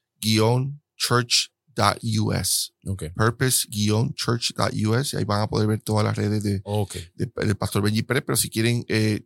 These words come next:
Speaker 1: nos pueden seguir en Instagram como Benji underscore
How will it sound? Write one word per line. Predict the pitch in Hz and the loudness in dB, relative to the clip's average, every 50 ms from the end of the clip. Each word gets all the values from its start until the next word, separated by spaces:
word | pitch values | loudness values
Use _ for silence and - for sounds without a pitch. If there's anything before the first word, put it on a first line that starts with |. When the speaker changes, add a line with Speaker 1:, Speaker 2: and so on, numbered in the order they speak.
| _ _ _ _ _ | _ _ _ _ _
Speaker 1:
nos | - 104 - | -12 -4 0
pueden | - 107 110 | 0 2 2
seguir | 107 123 117 120 | 2 2 2 0
en | 117 - | 0 0
Instagram | - 131 139 - - 143 131 139 135 131 123 | 0 0 2 2 0 0 0 0 0 0 -2
como | - 110 107 107 98 | -2 -4 -2 -2 -2
Benji | 98 113 117 117 123 123 113 123 127 123 127 - - - - _ _ _ _ _ _ _ _ _ - | 0 2 2 4 2 2 2 0 0 0 -2 -4 -10 -18 -20 _ _ _ _ _ _ _ _ _ 0
underscore | 123 117 113 117 110 - - - 120 123 123 123 123 | 2 2 4 4 4 2 2 2 2 2 2 0 0